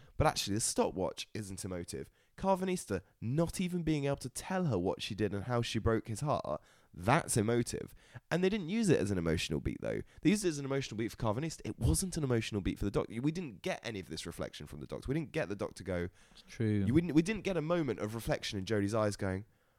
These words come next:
Speaker 1: "There's so much, like, I've
Speaker 2: I
Speaker 1: done."
Speaker 2: mean, there's ways you can read into this, 'cause you, 'cause you can go, "Maybe that's the moment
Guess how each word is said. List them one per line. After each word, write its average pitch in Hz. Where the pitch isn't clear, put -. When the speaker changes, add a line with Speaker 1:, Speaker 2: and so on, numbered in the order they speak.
Speaker 1:
"There's 120
so 143
much, 131
like, 117
I've 123
Speaker 2:
I 180
Speaker 1:
done." 131
Speaker 2:
mean, -
there's 120
ways 185
you 160
can 139
read 143
into 151
this, -
'cause 120
you, 98
'cause 120
you 123
can 123
go, 110
"Maybe 127
that's -
the -
moment 101